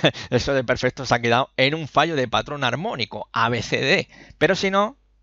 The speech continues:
esto debe de caer. Esto debe de caer.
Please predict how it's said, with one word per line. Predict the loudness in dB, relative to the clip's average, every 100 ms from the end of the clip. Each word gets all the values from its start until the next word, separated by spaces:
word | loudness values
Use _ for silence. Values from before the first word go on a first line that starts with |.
| _ 2
esto | 2 2 -4 2
debe | 4 6 4
de | 2
caer. | -2 -4 -6 -10 _ _ _ -8
Esto | -6 -4 -6 -6
debe | -4 4 4 4 0
de | -4
caer. | -8 -8 -10